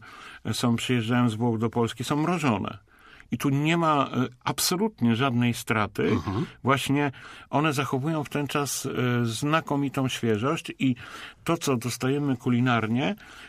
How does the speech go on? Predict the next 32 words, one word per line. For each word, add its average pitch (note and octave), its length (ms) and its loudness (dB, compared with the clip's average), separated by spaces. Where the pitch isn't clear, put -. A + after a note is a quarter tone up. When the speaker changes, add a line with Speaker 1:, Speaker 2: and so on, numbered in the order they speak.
Speaker 1:
to C#3+ 80 -2
one D3 140 2
są C#3 180 2
lekko E3+ 380 0
zmrożone B2 960 0
do B2 140 -4
takiego C3+ 380 -2
odpowiedniego A#2+ 640 -2
stopnia, - 460 -2
żeby A2 160 -2
to G#2+ 100 -4
się A#2 120 -2
oczywiście A#2 340 -4
wszystko A#2 220 -4
nie C3 120 0
pościnało, C3 600 2
białko A#2 300 0
się A2+ 140 -4
tam A#2 220 0
nie, B2 180 2
ten, B2+ 240 4
nie A#2+ 120 6
zrobiły A2+ 320 0
się A#2+ 120 -2
kryształki, A#2+ 560 -2
e, A#2 220 2
kryształki, A#2+ 800 0
e, B2 40 0
lodu, B2+ 300 2
które B2 240 0
będą B2 260 4
tną-, D#3+ 400 2